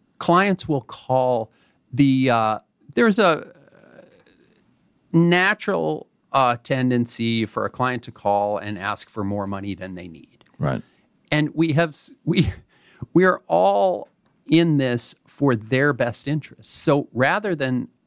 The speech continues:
Speaker 1: the competition, which gladly advances as much money as possible and as much money as desired, right? What we do, we'll get the call that says,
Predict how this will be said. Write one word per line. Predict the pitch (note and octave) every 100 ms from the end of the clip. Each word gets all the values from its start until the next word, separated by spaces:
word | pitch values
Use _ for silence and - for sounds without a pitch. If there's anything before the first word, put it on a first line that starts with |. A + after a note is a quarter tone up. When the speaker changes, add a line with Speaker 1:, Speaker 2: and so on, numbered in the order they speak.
| _ _ _
Speaker 1:
the | A#2+ B2
competition, | A#2+ A2+ A2 - D#3+ - F#2+ F2+ A2+ - -
which | A2+ -
gladly | A2 A2+ C#3+ E3 D#3+
advances | A2 A2 G#2+ - A2 A2
as | F#2+
much | G2+ A#2 -
money | A2+ A#2
as | B2+ -
possible | D#2+ D#2 - - C#3 _ _ _ _
and | - B2+
as | B2+
much | C3 C#3
money | C3 C3+ C#3
as | C3+ - -
desired, | C#3+ C3 E3 A#3+ F#3 - _ _ _ _ _ -
right? | C3 -
What | C3+ -
we | C#3 G#3 B3+
do, | C#3+ A2+ G#2+ G#2+ _ _ _
we'll | C3 A3
get | F3+ -
the |
call | - C3+ C#3
that | A#2+ -
says, | A2 G#2+